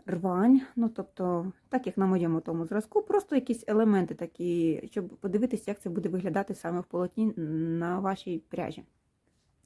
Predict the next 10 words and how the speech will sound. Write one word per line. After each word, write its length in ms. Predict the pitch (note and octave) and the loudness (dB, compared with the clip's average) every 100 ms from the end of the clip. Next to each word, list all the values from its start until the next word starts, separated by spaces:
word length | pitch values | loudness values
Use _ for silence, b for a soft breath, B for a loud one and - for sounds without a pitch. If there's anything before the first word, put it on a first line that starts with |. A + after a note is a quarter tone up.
| - - | -20 -10
От. 240 | F#3 - B B B B B B | -10 -10 B B B B B B
А 120 | G3 F#3 | -4 2
взагалі 400 | G3 A#3 B3+ F#4 | 6 8 8 6
розрахунки 520 | D#4+ D4 D4 C#4 A#3 | 4 2 2 2 4
я 160 | A3 | 4
робила 380 | A3 F3+ A#3+ A#3+ | 4 4 4 4
саме 360 | - G3+ G#3+ G3 | 2 0 2 0
по 340 | - G#3 A#3 G3 | -2 0 0 0
лицевій 540 | F#3+ - F3 G3 A3+ | -4 -4 -2 -2 -2
гладі, 440 | D#3+ F3 D3 - | -4 -4 -4 -6